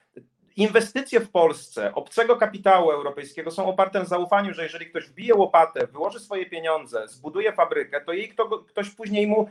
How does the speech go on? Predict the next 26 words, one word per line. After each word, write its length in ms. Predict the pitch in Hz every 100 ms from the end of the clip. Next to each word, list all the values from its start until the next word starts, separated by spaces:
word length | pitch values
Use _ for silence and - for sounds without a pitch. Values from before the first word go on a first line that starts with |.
| _
nie 180 | 147 196
zabierze, 600 | 202 196 180 240 - 170 165
dlatego 360 | 160 185 185
że 120 | 160
będzie 320 | 165 185 185 - 151
na 200 | 151 170
swoim 340 | - 202 196
pasku 360 | 185 175 - 190
prowadził 420 | - 165 160 156
sąd, 600 | - 202 170 135 131 _ _ _
który 260 | _ 170 165
na 100 | 160
przykład 400 | - - 170 165
orzeknie 380 | 151 165 170 160
przypadek. 600 | - - 139 107 92 - _ _
Tak? 220 | 170 170 _ _ _
Wszystko 500 | - 233 220 - 143
jest 140 | 131
oparte 320 | 127 135 127
na 100 | 131
zaufaniu. 800 | 123 120 120 117 104 123 165 202 _ _
Jeżeli 300 | 131 139 175
ktoś 340 | - 202 202 -
to 120 | 165
zaufanie 460 | 165 165 170 175 170
niszczy, 640 | 160 - - 156 175 202